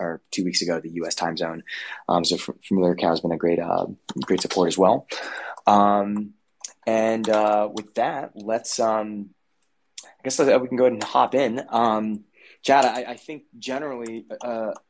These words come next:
I generally think of you as a man who needs no introduction in Thorchain ecosystem, but for anybody who might be uninitiated, do you wanna give a super quick introduction to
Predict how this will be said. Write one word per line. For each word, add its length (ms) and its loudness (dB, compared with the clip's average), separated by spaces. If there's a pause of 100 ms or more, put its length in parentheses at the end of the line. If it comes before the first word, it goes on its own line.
(100)
I 140 -6
generally 400 2
think 160 0
of 80 0
you 80 4
as 80 2
a 40 2
man 180 2
who 80 0
needs 200 0
no 100 2
introduction 440 0
in 60 -2
Thorchain 360 2
ecosystem, 460 0
but 240 4
for 260 2 (320)
anybody 440 2
who 80 2
might 180 4
be 140 2
uninitiated, 600 2
do 60 0
you 60 4
wanna 100 2
give 140 2
a 40 0
super 240 2
quick 200 0
introduction 480 2
to 320 4